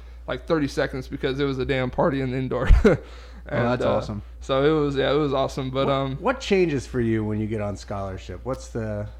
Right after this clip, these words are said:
Speaker 1: So, I mean, essentially, when you're a preferred walk-on, you're pretty much on the team already. You don't have to necessarily try out,
Speaker 3: Uh-huh.
Speaker 1: but you gotta pay all these bills, and you got all, you know, you've got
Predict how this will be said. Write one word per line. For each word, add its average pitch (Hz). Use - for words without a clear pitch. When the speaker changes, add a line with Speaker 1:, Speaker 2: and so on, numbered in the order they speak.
Speaker 1:
So, 190
I 165
mean, 196
essentially, 233
when 185
you're 277
a 208
preferred 151
walk-on, 175
you're 147
pretty 220
much -
on 147
the 139
team 160
already. 156
You 143
don't 147
have 139
to 147
necessarily 139
try 143
out, 151
Speaker 3:
Uh-huh. 120
Speaker 1:
but 143
you 151
gotta 139
pay 147
all 139
these 139
bills, 135
and 123
you 123
got 135
all, 139
you 147
know, 139
you've 139
got 135